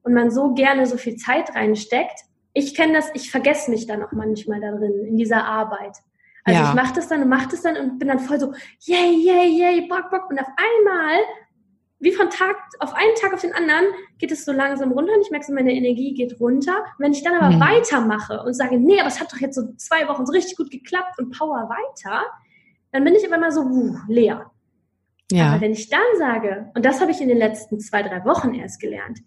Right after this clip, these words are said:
Speaker 1: wenn ich dann sage, "Stopp, ich mache jetzt mal drei, vier Tage Pause und guck mal, was mir jetzt gut tut." Worauf ich jetzt
Speaker 2: Mhm.
Speaker 1: Lust habe, folgt mal meinem Gefühl, bin ich nach drei, vier Tagen wieder da,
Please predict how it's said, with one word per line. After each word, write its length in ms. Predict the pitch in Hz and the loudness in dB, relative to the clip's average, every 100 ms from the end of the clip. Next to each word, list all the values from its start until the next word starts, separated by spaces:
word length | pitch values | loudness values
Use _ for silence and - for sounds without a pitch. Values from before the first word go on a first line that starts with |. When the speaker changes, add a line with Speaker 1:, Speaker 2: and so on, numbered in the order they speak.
| _ _ _ | _ _ _
Speaker 1:
wenn 80 | 214 | -4
ich 120 | 214 | -2
dann 240 | 311 415 415 | 0 4 4
sage, 280 | 285 220 | 4 2
"Stopp, 480 | 190 - 202 262 - - _ _ _ | -4 -6 -4 -4 -4 -14 _ _ _
ich 80 | - | -4
mache 140 | 262 | -2
jetzt 140 | 240 - | 0 -2
mal 80 | 208 | -4
drei, 200 | 202 196 | -6 -8
vier 140 | 190 | -10
Tage 240 | 185 180 | -12 -14
Pause 800 | 180 - 170 180 208 254 403 - - _ _ _ | -16 -16 -14 -10 -4 -2 -2 -4 -18 _ _ _
und 160 | 254 247 | -2 0
guck 180 | 320 | 0
mal, 140 | 330 285 | 0 0
was 180 | 277 285 | 0 2
mir 140 | 262 | 2
jetzt 300 | 226 226 - | 2 -2 -4
gut 320 | 311 349 - | 2 2 2
tut." 420 | - 226 208 - - _ - | -10 -10 -12 -16 -20 _ -8
Worauf 260 | 233 240 | -4 -2
ich 100 | 226 | 2
jetzt 220 | 175 185 220 | 4 4 4
Speaker 2:
Mhm. 60 | |
Speaker 1:
Lust 320 | 320 359 - | 2 0 -6
habe, 180 | 294 269 | -6 -6
folgt 320 | 269 277 285 | -4 -2 -2
mal 100 | 277 | -2
meinem 260 | 233 208 202 | -4 -2 -4
Gefühl, 440 | 208 - 285 294 415 - - - | -6 -6 -2 2 0 -2 -10 2
bin 120 | 370 | 4
ich 120 | 415 | 4
nach 140 | 320 285 | 2 -4
drei, 260 | - 302 | -2 0
vier 180 | 320 285 | 0 -4
Tagen 400 | 269 262 240 233 | -4 -4 -4 -4
wieder 180 | 220 202 | -4 -2
da, 100 | 254 | 0